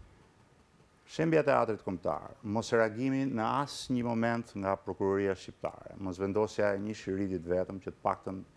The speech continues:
për sa kohë ka një proces i presidenti i Republikës Shqipërisë, qoftë kush qoftë, i pëlqen Çavës, i pëlqen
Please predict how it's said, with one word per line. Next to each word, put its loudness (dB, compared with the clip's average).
për -2
sa 4
kohë 0
ka 0
një -6
proces -4
i -8
presidenti -4
i -2
Republikës -4
Shqipërisë, -10
qoftë -2
kush -10
qoftë, -2
i -8
pëlqen -4
Çavës, -4
i -12
pëlqen -6